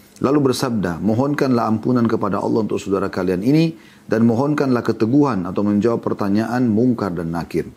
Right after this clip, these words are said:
untuknya. Karena sesungguhnya dia sekarang sedang ditanya." Diriwayatkan Abu Daud, jilid tiga, halaman tiga ratus lima belas. Al-Hakim juga beliau menyebutkan dalam Mustadraknya, dan beliau mensahihkannya, dan disepakati oleh Az-Zahabi di jilid satu, halaman tiga ratus tujuh puluh.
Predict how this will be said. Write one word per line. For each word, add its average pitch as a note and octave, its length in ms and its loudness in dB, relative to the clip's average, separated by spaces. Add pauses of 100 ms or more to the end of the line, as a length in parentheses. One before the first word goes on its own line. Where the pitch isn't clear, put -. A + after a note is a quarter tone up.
(320)
untuknya. B2 560 0 (480)
Karena B2 340 0
sesungguhnya C#3+ 580 2
dia A#2 240 4
sekarang A#2 480 -4
sedang G2 240 -2
ditanya." E2+ 540 -4
Diriwayatkan G2 420 0
Abu F#2 300 0
Daud, F#2+ 340 0
jilid F#2+ 240 0
tiga, G2 300 0
halaman F2 260 -4
tiga F2+ 240 -2
ratus F#2 240 -4
lima E2+ 220 -6
belas. C#3 340 -2 (320)
Al-Hakim G2 560 -2
juga F#2 240 0
beliau F2+ 160 0
menyebutkan F#2 460 -2
dalam F2 240 -4
Mustadraknya, B2+ 640 -4
dan G2 160 0
beliau F#2+ 220 0
mensahihkannya, F#2 760 -2 (440)
dan G2 100 -4
disepakati G#2 640 -4
oleh F#2 160 -2
Az-Zahabi A#2+ 560 -2
di G2 80 2
jilid F#2 160 0
satu, G#2 300 -4
halaman F#2 340 -4
tiga E2 240 -6
ratus F2+ 220 -8
tujuh D#2+ 240 -14
puluh. C2+ 260 -16